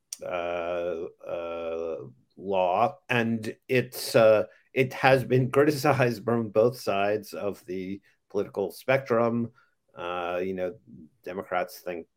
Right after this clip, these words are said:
tend to think, uh, uh, that they don't, uh, police enough. Uh, the Republicans tend to think they police too much. In any case, there is this notion that the court, in reviewing this question,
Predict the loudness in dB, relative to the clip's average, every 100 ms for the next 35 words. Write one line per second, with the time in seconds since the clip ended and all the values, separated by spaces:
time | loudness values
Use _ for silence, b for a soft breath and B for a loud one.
0 | -16 -14 -12 -10 -6 -6 -8 _ -18 -12
1 | -12 -12 -12 -14 -14 -18 _ _ _ _
2 | -10 -6 -6 -6 -10 -12 -10 -8 -8 -10
3 | -10 -10 -6 4 4 4 -2 -20 _ -16
4 | -12 -8 -8 -10 b b b _ -6 -4
5 | -6 -10 -20 -20 -18 -2 0 0 -2 -6
6 | -4 -4 -4 -4 -6 -6 -8 -10 -8 -8
7 | -8 -10 4 6 6 0 -10 -10 -8 -2
8 | 0 2 4 4 2 -4 b b 6 8
9 | 10 8 6 -2 0 2 2 4 10 10
10 | 10 2 0 0 0 -2 -12 4 10 10
11 | 10 0 -20 _ _ _ -8 -6 -6 0
12 | 2 2 -2 -6 -4 -6 -4 -8 -8 -8